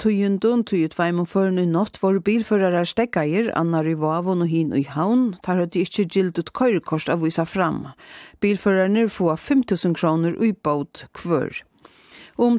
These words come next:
tøtje tøyene i Gjørskvelde var en annar bilførere stegger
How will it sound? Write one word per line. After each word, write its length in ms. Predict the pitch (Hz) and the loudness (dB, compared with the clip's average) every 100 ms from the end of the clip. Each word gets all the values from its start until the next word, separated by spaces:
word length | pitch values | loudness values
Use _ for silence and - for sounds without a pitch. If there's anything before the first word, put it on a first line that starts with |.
| 247 | 0
tøtje 240 | 247 233 | 0 2
tøyene 240 | 240 226 | 2 2
i 80 | 214 | 2
Gjørskvelde 480 | 190 - 214 190 202 | 0 -2 0 2 2
var 160 | 185 175 | 2 2
en 140 | 165 | 0
annar 240 | 170 170 170 | 0 0 0
bilførere 560 | 175 170 180 170 165 | -2 0 0 0 -2
stegger 400 | - 170 - 170 | -2 -6 -2 -2